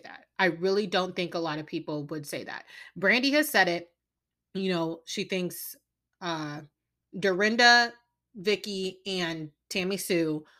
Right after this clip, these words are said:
all are still so invested in Housewives, and that's why some of the drama keeps happening, and that's why they react to things the way they do. And I actually a hundred percent agree with that. I really do agree with, I think that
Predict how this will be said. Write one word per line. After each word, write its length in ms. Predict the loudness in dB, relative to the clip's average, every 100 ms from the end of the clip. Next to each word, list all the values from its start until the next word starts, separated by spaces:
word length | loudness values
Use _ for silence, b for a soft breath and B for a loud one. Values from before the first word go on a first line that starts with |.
| b b _ _
all 560 | 4 6 6 2 -4 -4
are 140 | -4
still 420 | -4 -4 0 0 0
so 540 | -6 -2 0 2 0
invested 640 | -2 -4 -2 -6 -2 0
in 120 | 0 -2
Housewives, 760 | -4 -6 0 2 4 2 -2 B B _
and 260 | -2 0 0
that's 320 | 0 0 0
why 180 | 0 2
some 240 | 0 -2
of 80 | 0
the 100 | -2
drama 400 | -2 -4 -2 -4
keeps 280 | -4 -8 2
happening, 360 | 2 2 -2
and 80 | -2
that's 180 | -4 -4
why 120 | -4
they 140 | -2 -2
react 360 | -2 -4 -6
to 60 | -6
things 360 | -4 -4 -6 b b b -2
the 100 | 2
way 140 | 4
they 140 | 4 4
do. 180 | 2 2
And 160 | 2
I 100 | 2
actually 320 | 2 0 0
a 60 | 2
hundred 360 | 2 2 0 0
percent 320 | -2 -2 -6
agree 280 | -6 -8 -10
with 180 | -14
that. 260 | -12 -12 -14 _ _ _ _
I 140 | 6 6
really 400 | 6 4 4 2
do 240 | 4 4
agree 460 | 2 0 0 0 -2 -6 -6
with, 280 | -4 -6 -8
I 120 | -6 -2
think 240 | -2 0
that 180 | -2